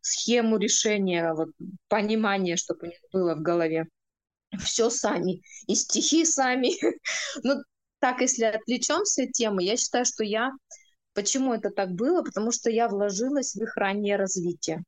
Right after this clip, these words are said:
То есть, когда они еще были дошколятами, я много в них вкладывала, в их образование, в их развитие. И поэтому вот они с таким багажом уже у меня в школу пришли,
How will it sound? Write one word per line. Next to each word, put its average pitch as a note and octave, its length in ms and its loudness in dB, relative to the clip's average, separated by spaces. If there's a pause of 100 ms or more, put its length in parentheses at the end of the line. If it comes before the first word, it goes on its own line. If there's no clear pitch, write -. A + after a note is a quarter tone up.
То F#3+ 60 0
есть, G3+ 120 -4
когда G#3 320 0
они F#3+ 180 2
еще F#3+ 220 0
были F#3 240 0
дошколятами, A#3+ 920 0 (340)
я G3+ 180 2
много G#3 360 2
в F3 60 -6
них F3+ 160 -2
вкладывала, A#3+ 680 0
в F3+ 80 -2
их - 140 -4
образование, G3 800 0
в F#3+ 80 -4
их G3 240 -6
развитие. A#3 800 0 (520)
И G#3 340 2
поэтому G#3+ 540 4
вот F#3+ 220 0
они F#3+ 220 0
с - 100 -10
таким A3 360 -2
багажом G3 580 2
уже F#3+ 260 0
у F#3 40 0
меня F3+ 160 0
в - 80 -4
школу F#3 380 0
пришли, D3+ 540 -4